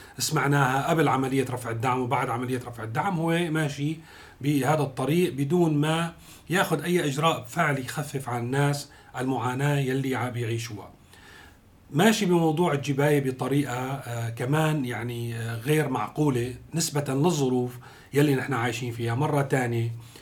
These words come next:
لا يمكن تطبيق برامج إصلاحية و، آه، إجراءات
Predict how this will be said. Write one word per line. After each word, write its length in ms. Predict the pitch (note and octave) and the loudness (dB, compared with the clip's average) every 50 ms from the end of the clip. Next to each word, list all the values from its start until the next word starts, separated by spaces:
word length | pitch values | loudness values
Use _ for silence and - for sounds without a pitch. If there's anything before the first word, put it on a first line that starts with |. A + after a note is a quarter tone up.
| - - - - C3+ | -20 -20 -18 -6 0
لا 100 | D3 F3 | 2 4
يمكن 360 | G3 G3 E3 C#3+ D#3+ D3 C#3+ | 4 4 4 2 0 0 0
تطبيق 480 | C#3 - - C3+ C#3+ C#3+ C#3 C#3 - | -2 -4 -2 0 2 2 2 0 -2
برامج 440 | A#2 B2 B2 C3+ C#3 C3 B2+ A#2+ A#2+ | -4 -2 0 0 0 0 -2 -4 -6
إصلاحية 720 | B2+ - - - C3+ A#2+ A#2 A#2+ C3 A#2 A#2 A2+ A2+ A2+ A2 | -8 -10 -4 -2 -2 -2 -2 -2 -4 -2 -2 -2 -2 -2 -4
و، 320 | A2+ A#2+ B2+ B2+ B2 A#2+ - - - - - - - - - - | -4 -4 -2 -2 -4 -4 -8 -12 -18 -20 -20 -20 -20 -20 -18 -14
آه، 480 | - C3+ B2+ B2+ B2 B2 B2 B2 B2 A#2+ - - - - - - C3+ - - - - - - | -10 -8 -6 -4 -4 -4 -4 -6 -8 -8 -10 -12 -12 -10 -10 -10 -10 -10 -12 -12 -12 -6 -4
إجراءات 720 | C#3+ C3 D#3 D3+ D3+ D3+ D3+ D3 D#3 D#3 D3 C#3+ C#3+ - | -2 2 4 6 6 4 4 4 4 4 4 4 2 0